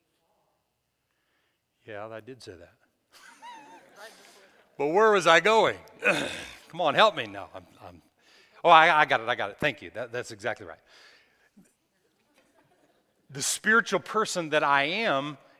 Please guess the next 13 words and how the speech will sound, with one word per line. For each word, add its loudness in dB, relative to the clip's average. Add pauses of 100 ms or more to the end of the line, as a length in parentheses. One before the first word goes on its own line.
and -14
we -10
talked 2
about -2
it -10
this -12
year, -4 (720)
is -12
one -4
with -6
the -6
Holy -6
Spirit. -12